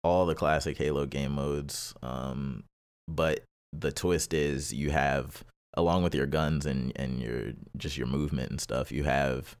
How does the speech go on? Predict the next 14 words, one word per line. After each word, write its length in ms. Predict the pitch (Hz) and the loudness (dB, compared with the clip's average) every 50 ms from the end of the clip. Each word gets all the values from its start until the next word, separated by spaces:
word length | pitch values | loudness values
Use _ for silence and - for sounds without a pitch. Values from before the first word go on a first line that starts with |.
| _ _ _ _ _ _ _ _ _ _ _ _ - | _ _ _ _ _ _ _ _ _ _ _ _ 2
portal 380 | - - 113 107 90 80 67 | 6 6 8 6 6 4 2
guns, 360 | 67 65 64 60 57 - - - | 2 0 -2 -2 -2 -2 -2 0
like 240 | 60 62 - - - | -2 -2 -2 -2 -2
Portal 340 | - 95 90 85 80 67 69 | 2 2 4 4 4 2 2
two. 280 | - 80 80 67 62 52 | 2 2 2 2 2 0
Like, 260 | 57 58 57 - - | 0 -2 -2 -2 -2
you 100 | 62 76 | 0 2
have 160 | 67 65 60 | 2 2 2
a, 160 | - 53 60 - - - | 2 0 -2 -2 -2 -2
a 200 | 55 50 52 - - - | -2 -2 -2 -4 -6 -8
left 400 | 67 - - 80 76 - - - | -6 0 2 2 2 2 0 -2
port-, 240 | - 87 78 - | 2 2 4 4
a 60 | 71 62 | 2 0
green, 360 | - - 78 82 85 85 - | 0 0 2 2 4 2 2